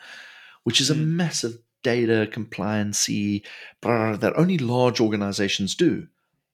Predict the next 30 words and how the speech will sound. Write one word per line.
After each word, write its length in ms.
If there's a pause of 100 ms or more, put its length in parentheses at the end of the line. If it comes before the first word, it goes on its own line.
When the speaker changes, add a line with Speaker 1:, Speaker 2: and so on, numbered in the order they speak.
(140)
Speaker 1:
Why? 360
Speaker 2:
Yeah. 140 (1040)
Speaker 1:
Because 240
what 220
happens 540
if 440 (140)
<laughs> 1300
Speaker 2:
Yeah. 160 (760)
Yeah. 160 (120)
Speaker 1:
some 280
crisis 400
happens, 460
brr, 320
with 200
our 140
clients 640
that 120
we 160
need 140
to 60
be 120
there 200
to 80
be 80
able 140
to 60
support 640
or 240
different. 300 (200)
Speaker 2:
Mm. 60